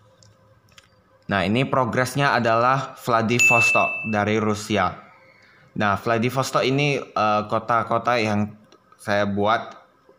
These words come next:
ini lagi progres. Ini adalah jembatan, eh, Sakra gitu. Nah, misalnya ini Vladivostok, eh, Rusia ya, Rusia, dari Rusia, dari, eh, Siberia.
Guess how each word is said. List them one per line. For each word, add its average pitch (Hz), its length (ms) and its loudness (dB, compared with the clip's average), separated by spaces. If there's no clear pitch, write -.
ini 110 240 0
lagi 104 320 0
progres. 107 560 -4
Ini 107 160 -2
adalah 95 400 0
jembatan, 98 560 -2
eh, 92 480 -2
Sakra 95 800 -4
gitu. 82 480 -10
Nah, - 560 -14
misalnya 92 400 -6
ini 120 160 -2
Vladivostok, 113 880 -2
eh, 98 320 2
Rusia 101 400 -2
ya, 90 160 0
Rusia, 95 640 -4
dari 95 480 -8
Rusia, 95 640 -2
dari, 98 400 -4
eh, 95 160 0
Siberia. 110 880 -2